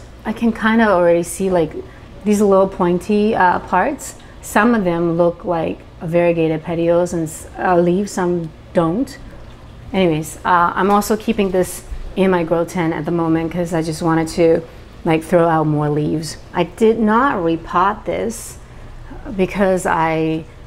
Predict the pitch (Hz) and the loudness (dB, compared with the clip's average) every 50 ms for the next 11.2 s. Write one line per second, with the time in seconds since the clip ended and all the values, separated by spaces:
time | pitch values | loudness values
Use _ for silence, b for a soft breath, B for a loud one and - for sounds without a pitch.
0 | B B - - 190 185 180 - - - 190 196 208 - 208 175 - - - - | B B -2 0 2 2 0 -2 -2 -2 0 0 0 -2 -4 -8 -10 -12 -14 -8
1 | - 196 175 175 185 202 240 294 - - - 175 180 180 190 190 - 208 185 - | -4 -2 -2 0 0 0 -2 -2 -4 -4 -6 -4 -4 -2 -4 -4 -6 -8 -8 -8
2 | - - 202 196 196 196 - 214 190 180 175 175 170 165 165 165 175 175 170 156 | -6 -2 -2 -2 -2 -2 -4 -2 -2 0 0 0 0 0 0 2 2 2 2 2
3 | 156 156 156 160 180 226 226 - - - - - B B B B B B - - | 2 2 2 2 2 0 -2 -6 -10 -14 -16 -16 B B B B B B -14 -8
4 | - 170 156 151 139 - - 220 226 240 247 254 254 254 254 247 247 254 262 269 | -4 -4 -2 -2 -4 -4 -2 2 4 4 6 6 6 6 4 4 2 0 -2 -4
5 | 254 - - - - - - - - - - - - - - 180 170 165 156 156 | -6 -8 -12 -18 -20 -20 -20 -20 -20 -20 -20 -20 -18 -14 -10 -6 -4 -2 -2 -2
6 | 156 151 - - - 233 240 247 247 247 247 247 247 254 247 - - 214 196 190 | -2 -4 -4 -2 0 2 4 4 4 4 4 2 2 0 -2 0 2 4 6 6
7 | 185 180 180 185 - 175 165 - - 202 185 - - - - - - - - 196 | 6 6 6 4 2 0 -4 -4 -4 -6 -6 -6 -8 -10 -14 -16 -18 -10 -4 0
8 | 185 180 175 175 165 160 160 151 156 165 165 160 - - - - 160 165 165 202 | 2 4 4 4 4 4 2 2 2 0 0 0 -2 -4 -2 0 0 0 0 -2
9 | - - 185 185 - - 180 - - - - - - - - - - - - - | -4 -6 -6 -6 -6 -6 -8 -10 -12 -16 -18 -18 -18 -18 -18 -18 -18 -18 -16 -16
10 | - - 180 170 160 156 - 190 175 170 160 160 165 170 - - - - 196 - | -8 -2 0 2 2 2 2 2 2 0 0 -2 -2 -4 -4 -4 -8 -10 -6 -2
11 | 185 165 160 156 | 0 0 0 0